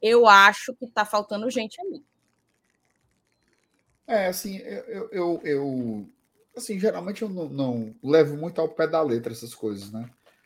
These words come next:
Speaker 2: Eu vejo muito como o lugar do Fernando Miguel, o lugar do Chapo e o lugar do Crispim, assim, em quantidade, né? Pra você não, você compensar o que foi perdido. Agora, se esses três jogadores,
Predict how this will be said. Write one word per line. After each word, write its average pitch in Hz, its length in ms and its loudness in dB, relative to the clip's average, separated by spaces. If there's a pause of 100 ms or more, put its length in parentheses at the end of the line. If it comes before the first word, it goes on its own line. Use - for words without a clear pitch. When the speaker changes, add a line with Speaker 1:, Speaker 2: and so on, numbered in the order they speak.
(420)
Speaker 2:
Eu 139 180 2
vejo 160 400 2
muito 175 400 -10
como 143 760 -4 (280)
o 143 80 0
lugar 156 440 4
do 190 100 -4
Fernando 151 320 -8
Miguel, 135 500 -2 (520)
o 139 80 -4
lugar 147 360 4
do 139 140 -2
Chapo 180 460 -2
e - 20 -2
o 180 40 2
lugar 160 280 0
do 165 80 -6
Crispim, 165 460 -8
assim, 117 400 -14
em 160 80 -18
quantidade, 180 680 0 (920)
né? 160 180 -2
Pra 160 140 -4
você 147 280 2
não, 160 240 -2 (340)
você 147 260 0
compensar 196 560 2
o 175 80 0
que - 80 -16
foi 175 120 2
perdido. 123 540 -2
Agora, 151 480 0 (1700)
se - 200 -2
esses 247 380 6
três 226 340 12
jogadores, 202 720 2